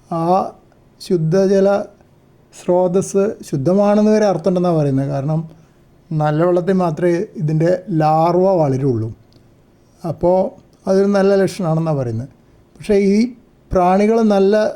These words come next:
ദൂരം പറക്കാൻ കഴിവുള്ളതുകൊണ്ട് കുറേ അപ്പുറത്തൊക്കെ കണ്ടുവെന്ന് വരും. വെള്ളത്തിൻ്റെ തൊട്ടടുത്താവണമെന്നില്ല. ഇതിപ്പോൾ ഇതിന് പകരം ഇവിടെ പൂമ്പാറ്റയായിരുന്നിരുന്നെങ്കിൽ എനിക്ക് കുറച്ച് വിഷമം വന്നേനെ.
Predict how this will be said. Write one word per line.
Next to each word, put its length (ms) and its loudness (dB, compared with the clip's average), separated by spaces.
ദൂരം 460 2
പറക്കാൻ 360 -2
കഴിവുള്ളതുകൊണ്ട് 580 2
കുറേ 240 2
അപ്പുറത്തൊക്കെ 480 -2
കണ്ടുവെന്ന് 380 2
വരും. 200 0
വെള്ളത്തിൻ്റെ 460 -2
തൊട്ടടുത്താവണമെന്നില്ല. 880 0
ഇതിപ്പോൾ 380 0
ഇതിന് 260 0
പകരം 260 2
ഇവിടെ 160 0
പൂമ്പാറ്റയായിരുന്നിരുന്നെങ്കിൽ 1200 2
എനിക്ക് 220 -2
കുറച്ച് 260 0
വിഷമം 360 -4
വന്നേനെ. 300 -2